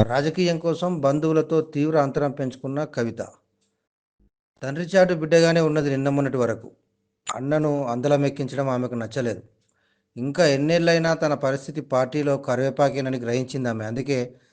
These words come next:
తండ్రి అన్న జాంతేనే అన్నది బయటకు వచ్చింది, వేరుకుంపటి పెట్టింది. తన దారి తాను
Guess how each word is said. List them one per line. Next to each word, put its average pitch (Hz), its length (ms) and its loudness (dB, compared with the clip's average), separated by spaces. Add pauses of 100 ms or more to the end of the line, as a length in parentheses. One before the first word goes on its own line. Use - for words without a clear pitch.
(240)
తండ్రి 139 360 2
అన్న 139 300 2
జాంతేనే 131 540 -2
అన్నది 127 320 -2
బయటకు 120 500 -4
వచ్చింది, 123 420 -6
వేరుకుంపటి 120 580 -6
పెట్టింది. 107 500 -12 (1500)
తన 143 160 -2
దారి 147 320 4
తాను 147 320 2